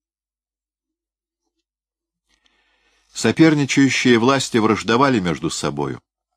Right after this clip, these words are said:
но это не мешало членам обоих союзов быть в дружеских отношениях. Были даже такие, которые принадлежали к обеим группам. После многократных попыток примирить разногласия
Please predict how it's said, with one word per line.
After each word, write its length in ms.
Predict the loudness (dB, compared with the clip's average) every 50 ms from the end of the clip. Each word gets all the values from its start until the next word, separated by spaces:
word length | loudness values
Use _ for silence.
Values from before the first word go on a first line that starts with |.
| _ _ _ _ _ _ _ _ -6
но 100 | -2 0
это 220 | 0 0 0 -2
не 100 | -2 -2
мешало 440 | -2 -2 -2 0 0 0 2 0 0
членам 480 | -2 -4 -2 -2 -2 0 -2 -2 -4 -4
обоих 400 | -4 -4 -2 0 0 0 -2 -4
союзов 600 | -4 -4 -2 0 0 0 0 -2 -4 -6 -8 -12 _ _ _ _ _ _ _ -6
быть 320 | -2 2 2 2 0 -2 -4
в 160 | -6 -4 -2
дружеских 680 | 0 2 2 2 0 -2 -6 -8 -6 -6 -6 -4 -2
отношениях. 840 | -4 -4 -4 -4 -6 -4 -2 -2 -2 -2 -2 -4 -8 -10 -10 -16 _ _ _ _ _ _ _ _ _
Были 220 | -4 -2 0 0 0
даже 280 | 0 0 0 -2 -4
такие, 480 | -4 -4 -4 -4 0 2 4 4 4 4
которые 460 | 2 -2 -2 0 0 0 2 0 0
принадлежали 720 | 0 -2 -4 -4 -2 -2 -4 -2 -2 -2 -2 0 -2 -2 -4 _ _ _ _ _ _ _ _ _
к 80 | _ -4
обеим 560 | -4 -2 0 0 2 2 2 0 -2 -4 -8 _
группам. 600 | -10 -8 -6 -6 -8 -8 _ _ -12 -12 -12 -12 -16 _ _ _ _ _ _ _ _ _ _ _ _ _ _ _ _ _ _ _ _ _ _ _ _ _ _ _ _ _ _ _ _ _ _ _ _ _ _ _ _
После 360 | 2 2 2 4 4 4 4
многократных 680 | 6 4 2 2 2 0 2 2 2 2 2 -2 -4 0
попыток 480 | 0 0 0 2 0 0 2 0 -2 -2
примирить 500 | -2 -2 0 2 2 2 2 2 0 0
разногласия 840 | 0 -2 0 0 -2 0 0 0 0 0 -2 -2 -2 -2 -2 -2